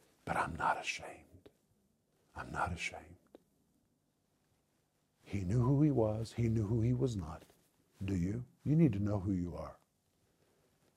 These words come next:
When you enter into the ministry and into public life, there's a lot of talk about you that people have never met you and don't know a thing about you, but they hear something, what somebody else said, and they begin to repeat it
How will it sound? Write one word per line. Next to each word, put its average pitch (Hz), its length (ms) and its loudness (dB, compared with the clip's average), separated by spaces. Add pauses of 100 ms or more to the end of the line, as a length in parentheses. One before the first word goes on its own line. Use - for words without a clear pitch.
(140)
When 110 100 0
you 151 140 6
enter 160 180 8
into 127 120 2
the 127 120 6
ministry 131 480 4
and 123 100 4
into 120 160 2
public 127 400 2
life, 127 220 6
there's 117 180 6
a 101 40 2
lot 139 260 6
of 156 100 4
talk 151 240 2
about 139 300 6
you 143 160 4
that 113 160 2
people 147 280 4
have 113 100 4
never 151 260 6
met 147 220 4
you 151 100 4
and 120 100 4
don't 127 160 2
know 120 140 4
a 113 40 4
thing 160 200 4
about 147 280 6
you, 151 120 6
but 123 140 4
they 123 120 6
hear 147 240 8
something, 147 380 4
what 127 160 6
somebody 151 300 6
else 151 200 6
said, 156 120 6
and 143 100 4
they 135 80 6
begin 131 260 6
to 131 60 6
repeat 135 340 8
it 170 160 6